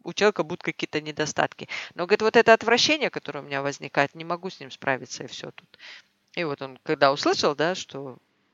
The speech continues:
скажем так, в канал мой попал случайно и прочитал, что когда одно и то же повторяется, что это, скорее всего, работает какая-то программа,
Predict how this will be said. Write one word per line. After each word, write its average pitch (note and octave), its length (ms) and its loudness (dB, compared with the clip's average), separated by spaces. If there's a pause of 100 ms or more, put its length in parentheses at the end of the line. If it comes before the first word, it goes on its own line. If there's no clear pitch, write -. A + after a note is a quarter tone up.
(640)
скажем - 300 -10
так, C#3 120 -8 (840)
в - 140 -16
канал D#3+ 320 10
мой C#3+ 160 -4
попал C4 360 10
случайно C#3 520 0 (220)
и D3+ 80 -4
прочитал, D#3 520 8
что C#3 360 -4
когда D3+ 300 4
одно C#3 180 0
и C#3 40 -8
то D3 140 -8
же D3 100 -10
повторяется, E4 600 2
что - 160 -6
это, - 140 -8
скорее D3 260 -4
всего, C#3+ 220 -8
работает - 460 -8
какая-то C#3+ 300 -8
программа, E4+ 540 4